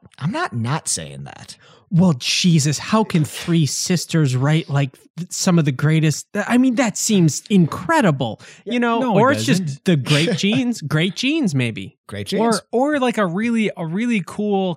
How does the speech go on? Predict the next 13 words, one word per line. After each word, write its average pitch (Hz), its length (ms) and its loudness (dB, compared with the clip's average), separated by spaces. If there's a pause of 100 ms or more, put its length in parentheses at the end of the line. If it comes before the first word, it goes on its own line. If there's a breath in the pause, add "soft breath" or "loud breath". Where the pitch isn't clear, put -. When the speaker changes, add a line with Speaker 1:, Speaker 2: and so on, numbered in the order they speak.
Speaker 3:
constructive, 151 960 -4
collaborative 127 640 -6
environment. 98 600 -8
So 139 280 -2 (380 soft breath)
the, 151 300 0
the 156 160 -4
stories 226 440 -2
about 160 320 -4
the 131 80 -6
Bronte 139 460 -4
sisters 127 420 -8
and, 117 100 -6
like, 107 320 -8